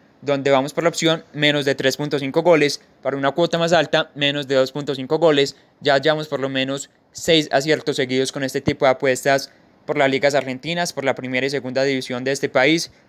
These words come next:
ligas donde suelen anotar muy pocos goles, partidos de mucha fricción. Como ejemplo de esto, tenemos los últimos cinco partidos de Sarmiento,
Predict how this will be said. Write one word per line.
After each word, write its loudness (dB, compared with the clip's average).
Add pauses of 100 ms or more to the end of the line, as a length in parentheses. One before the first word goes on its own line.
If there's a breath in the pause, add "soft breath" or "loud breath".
ligas 0
donde -2
suelen 0
anotar -2
muy -4
pocos -2
goles, 2
partidos -2
de -2
mucha -2
fricción. -2 (300 soft breath)
Como -2
ejemplo 0
de 6
esto, 2
tenemos -2
los -4
últimos -6
cinco -2
partidos 0
de 4
Sarmiento, 0